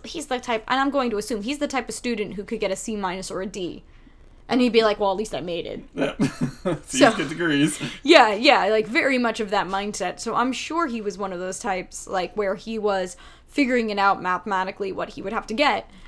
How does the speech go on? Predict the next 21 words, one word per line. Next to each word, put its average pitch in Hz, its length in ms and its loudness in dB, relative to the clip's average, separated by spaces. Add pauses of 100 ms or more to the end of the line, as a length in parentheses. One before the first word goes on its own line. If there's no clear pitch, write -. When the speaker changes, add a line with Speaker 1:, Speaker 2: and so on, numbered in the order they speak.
Speaker 1:
and 214 160 2
that 208 160 6
was 214 140 0
probably 190 360 0
the 240 300 4
number, 226 340 -2 (120)
<laughs> - 200 -6 (600)
like, 196 320 0
the 202 480 4 (200)
number 208 340 2
he 202 140 -4
needed, 185 360 -4
and 202 160 -4
he 196 180 -10
studied 185 420 -4
just - 300 0
enough 214 220 -2
to - 80 -8
get 208 180 -2
that 196 140 0
number. - 360 -8